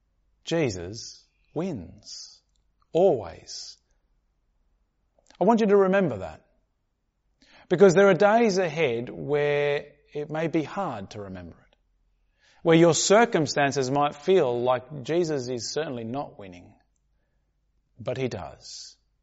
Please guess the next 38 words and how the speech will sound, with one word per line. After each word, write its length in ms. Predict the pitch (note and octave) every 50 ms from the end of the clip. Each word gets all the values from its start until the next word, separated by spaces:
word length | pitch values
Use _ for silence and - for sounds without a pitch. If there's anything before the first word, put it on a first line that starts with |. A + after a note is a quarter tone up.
| _ _ - - -
I 60 | -
want 140 | F#3 A3+ A3
you 80 | A#3+ A3+
to 100 | G#3+ F3+
feel 640 | - - - - A#3 A3+ G#3 D#3 C3 B2 C3 B2
safe 640 | - - - - - G3 F#3 F#3+ E3 A#2 - - - - -
in 160 | A2 G#2+ G#2+
that 180 | A2 G#2 -
knowledge, 640 | A#2 G#2+ G2 F2+ F2 F#2 G#2 - - - - - _ _ _ _ _ _ _ _ _ -
knowing 840 | D3 D#3+ F3 G3 G#3+ A#3 B3+ A3 F3+ C#3+ A#2 A2 A#2 C3 - E3
that 340 | B2+ D3 E3+ F#3 G3 D#3+ C#3 A#2+
Jesus 540 | C3+ F3 G3 A3 A3 G3 F#3 G#3+ G#3 F#3
is 300 | G3 G#3 F#3 F3+ D3 -
for 500 | - - - - - G3 G#3 A3 G#3+ F#3
you 300 | C#3+ A#2 G#2 F#2+ F2 F2 F#2+ G2 - _ _ _ _ _ _ _ _ _ _ _ _ _ _ _ _ _ -
and 140 | C#3+ C3+ C3+
that 120 | D3 D3 C3
nothing 640 | B2+ C3+ D3 E3+ F3 E3 - - C3 G#2+ G2 G2+ -
can 180 | - B2+ B2+
stop 380 | - - - F3+ E3 C3 - -
him. 160 | F2+ F2 E2+ E2+ _ _ _ _ _ _ _ _ _ _ _ _ _ _ _ _ - - - - -
I 60 | F#3
want 200 | A#3 C4 - -
you 60 | A3
to 60 | G#3+
not 220 | G3+ A3+ A3+ A3+ -
panic. 560 | - A#3+ C4 B3 F3 A#2+ - - - - _ _ _ _ _ _ _ _ _ _ _ _ _ _ _ _ _ -
There's 160 | C4 - F#3
no 160 | A#3 B3 B3
need 320 | A3+ G#3+ A#3 A#3+ A3+ A#3+
to 100 | - F#3
fear 520 | - - - - - G#3+ A3+ A#3 A3 F#3+ D#3+
what 160 | C#3+ D3+ D#3+
lies 340 | C#3+ D#3 E3 E3 D#3+ C#3 C3+
ahead, 440 | C#3 B2 C#3 G3+ G#3+ F3 C#3 A#2 A#2+
but 160 | D3 D#3+ C#3+
rather 380 | D#3+ F#3 G3 G3 F3+ E3 D3+
instead, 640 | D3 C3+ B2+ - - - G3 E3 A#2+ G2+ F#2+ G2+